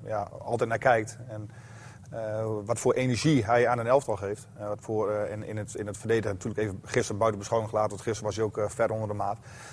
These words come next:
Maar ik vind het wel een, eh, ja, een heerlijke speler qua, qua energie wat hij aan het elftal geeft. Eh, hij neemt mensen mee in, in het verdedigen, maar ook in het aanvallen.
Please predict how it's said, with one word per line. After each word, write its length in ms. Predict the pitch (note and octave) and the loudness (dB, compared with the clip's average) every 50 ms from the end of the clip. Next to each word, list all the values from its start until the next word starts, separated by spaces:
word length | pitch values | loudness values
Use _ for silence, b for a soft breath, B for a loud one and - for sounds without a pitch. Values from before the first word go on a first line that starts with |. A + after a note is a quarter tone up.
| B B | B B
Maar 220 | - F2 F2 F#2+ G#2+ | -10 -6 -4 -4 -4
ik 80 | - | -2
vind 140 | - - A#2+ | -2 -4 -4
het 80 | A2 G#2+ | 0 2
wel 160 | A#2+ A#2+ A#2 | 2 4 4
een, 120 | A#2+ A#2 A#2 | 2 2 2
eh, 280 | A#2 A#2 A#2 A#2 A2+ A2 A2+ B B B B B B B - | 2 4 4 4 4 2 0 B B B B B B B -2
ja, 80 | A#2 | 0
een 60 | G#2+ | 4
heerlijke 300 | A2 A#2+ C#3 C3+ A#2+ - | 6 6 6 6 6 2
speler 460 | A2+ - - C#3+ C3+ C3+ B2+ B2 A#2+ G#2+ | -2 2 4 6 8 8 8 6 4 2
qua, 300 | - B2 B2 B2 A#2+ A#2+ | 2 4 6 8 8 6
qua 240 | - - B2 A#2+ | 6 4 4 4
energie 400 | A#2+ B2+ B2+ B2+ A#2+ - - C#3 | 4 4 2 0 0 2 2 4
wat 120 | A#2+ A#2+ A2+ | 4 4 4
hij 100 | - A#2+ | 2 0
aan 40 | G#2+ | 2
het 80 | G#2+ B2 | 4 4
elftal 240 | A#2+ - - A#2+ | 4 4 4 0
geeft. 360 | A2+ - B2 A#2 A#2 A2+ - A#2+ | 2 2 2 2 2 2 0 0
Eh, 180 | A2+ A2+ A2 | 0 2 2
hij 100 | A2 A#2 | 2 2
neemt 200 | A#2 A#2+ A#2+ A#2+ | 2 2 2 2
mensen 300 | A#2+ B2 A#2+ - A#2 A#2 | 2 0 0 0 0 2
mee 280 | A#2+ B2 A#2+ A#2 A#2 A#2 | 6 6 8 8 6 4
in, 100 | A2+ A2 | 4 2
in 220 | A#2 A#2 A#2+ A#2+ | 0 0 0 0
het 120 | A#2 A2 - | -2 -4 -4
verdedigen, 440 | - A#2+ B2+ B2+ B2 A#2 G#2+ A2+ | 4 6 8 8 8 6 4 4
maar 100 | A2+ A#2 | 4 4
ook 100 | A#2+ A#2 | 4 4
in 60 | A#2 A#2 | 2 0
het 80 | - A2 | 2 4
aanvallen. 520 | A2+ A#2 A2+ - A#2 A2 A2+ A2+ A2 G#2+ | 6 6 6 6 6 6 6 6 4 4